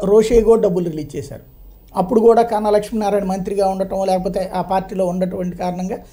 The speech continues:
ఇనిషియేటివ్ తీసుకుని చేయించారు. But గత ఐదేళ్లలో అయితే తెలుగుదేశం హయాంలో ఒక్క పైసా కూడా విడుదల చేయలేదు. ఇప్పిస్తామని హామీ ఇచ్చినటువంటి పతిపాటి పుల్లారావు లాంటి వాళ్ళ కోసం అక్కడ ప్రత్యేకించి అసోసియేషన్ మీటింగులు కూడా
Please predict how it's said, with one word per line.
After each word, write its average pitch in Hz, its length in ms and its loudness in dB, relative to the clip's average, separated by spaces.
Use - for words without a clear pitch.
ఇనిషియేటివ్ 220 520 6
తీసుకుని 208 380 -2
చేయించారు. 165 540 -2
But 240 240 4
గత 214 120 2
ఐదేళ్లలో 240 720 6
అయితే 220 280 0
తెలుగుదేశం 220 540 0
హయాంలో 202 380 -2
ఒక్క 226 220 -6
పైసా 214 420 0
కూడా 220 200 2
విడుదల 202 240 0
చేయలేదు. 190 520 -2
ఇప్పిస్తామని 220 600 -6
హామీ 196 320 -6
ఇచ్చినటువంటి 190 600 -8
పతిపాటి 208 400 2
పుల్లారావు 202 460 4
లాంటి 190 320 0
వాళ్ళ 190 220 0
కోసం 185 380 -2
అక్కడ 190 400 -6
ప్రత్యేకించి 202 680 -2
అసోసియేషన్ 214 680 -2
మీటింగులు 196 480 -6
కూడా 185 340 -4